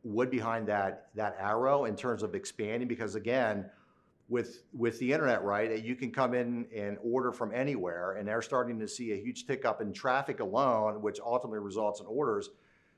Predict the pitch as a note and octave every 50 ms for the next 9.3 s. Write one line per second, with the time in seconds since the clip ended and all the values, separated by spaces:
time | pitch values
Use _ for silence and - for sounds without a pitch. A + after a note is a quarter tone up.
0 | _ _ _ - - - D3 C3+ B2 C#3 D3 C#3+ E3+ D3+ C#3 - D#3+ C#3+ C#3 C3+
1 | C3 B2+ A#2+ A#2+ A2+ A#2+ C3+ D3 D3 B2+ A#2 A2+ G#2+ G2+ G2+ A#2 A2 A2 G#2+ G#2+
2 | G2+ F#2+ F#2 G2 A2 C3 C#3 C#3 B2+ C3 C3 B2+ B2 A#2+ A#2 G#2+ A2 - A2 A2
3 | G2+ G2 - A2 F#2+ - B2 A#2+ A2+ A2 G2 G2+ G#2 G#2 - A2 G2+ G2 F#2+ F#2
4 | F#2 F#2 - G#2+ G2 F#2+ F2+ F2+ F2 E2 F2+ A2 A#2 B2+ C3 B2+ B2+ A#2 A2 G#2+
5 | G#2+ G#2+ G#2+ G#2+ G#2+ G#2 G2+ G2+ - - - G2+ G2+ F#2+ F#2+ G2 G2 G#2+ G#2+ G#2+
6 | G2 G2 G2 G2 F#2+ - G2 F2 - - - - G2 G2 G2 F#2+ - G2 F2 E2+
7 | E2+ F2 E2+ - G#2 F#2+ F#2+ F#2+ F#2+ - - G#2+ F2 - G#2+ G#2 - - - -
8 | G#2 G2+ G2+ F#2 E2+ D#2+ - - G2+ F2 D#2+ D#2+ D#2+ - - E2+ D#2 E2 G2 G2+
9 | G2+ F#2 E2 D2 C#2+ -